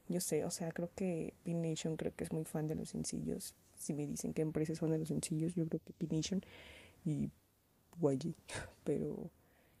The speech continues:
sí, sí me llegó a ver un poquito. Ella se ve muy bonita, muy guapa, eso sí, pero sí, sí faltó un poquito más. Sí,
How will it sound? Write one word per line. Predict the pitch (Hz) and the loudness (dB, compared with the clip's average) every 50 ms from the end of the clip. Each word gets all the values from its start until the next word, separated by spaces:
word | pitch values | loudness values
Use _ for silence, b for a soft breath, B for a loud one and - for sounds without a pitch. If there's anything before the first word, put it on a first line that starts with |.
| - _ | -20 _
sí, | - - - - - - - - - 190 185 156 151 143 - - - - - | -8 -4 -2 0 0 0 0 -2 -2 -2 -2 -2 -2 -2 -4 -6 -8 -8 -6
sí | - - - - - 170 | -4 -4 -2 -2 -2 -2
me | 175 180 180 | -2 -2 -2
llegó | 190 190 196 196 | -2 -2 -2 0
a | |
ver | 196 208 214 226 | 0 0 0 0
un | 226 233 | 0 0
poquito. | - 233 - - 240 - - 277 285 - - - - - | -2 -2 -2 -4 -4 -4 -4 -6 -8 -10 -16 -20 -4 2
Ella | - 202 202 208 | 4 4 6 4
se | 208 - | 4 2
ve | 180 180 170 | 2 2 2
muy | 170 170 175 175 | 0 0 -2 -2
bonita, | 170 170 165 165 165 - - | -2 0 -2 -2 -2 -4 -2
muy | 165 165 165 165 | -2 0 0 0
guapa, | 175 156 160 - - 190 180 | 0 -2 -2 -4 -4 -4 -4
eso | 180 - - 180 | -4 -4 -4 -6
sí, | - - 175 - 208 - - - - - - _ _ _ _ _ _ _ _ - - - | -4 -2 -2 -2 -4 -6 -12 -20 -20 -20 -20 _ _ _ _ _ _ _ _ -20 -18 -14
pero | - - - - | -12 -12 -12 -12
sí, | - - - - | -14 -20 -20 -20
sí | - - - | -20 -20 -20
faltó | - - - - - - 87 | -20 -20 -20 -20 -18 -16 -14
un | 95 | -14
poquito | - - _ _ 190 - - - | -16 -18 _ _ -16 -14 -14 -14
más. | - - - - - - - - - - - _ _ _ _ _ _ _ _ _ | -14 -18 -16 -12 -10 -10 -10 -10 -12 -18 -20 _ _ _ _ _ _ _ _ _
Sí, | - - - - 170 | -2 -2 -2 -2 -2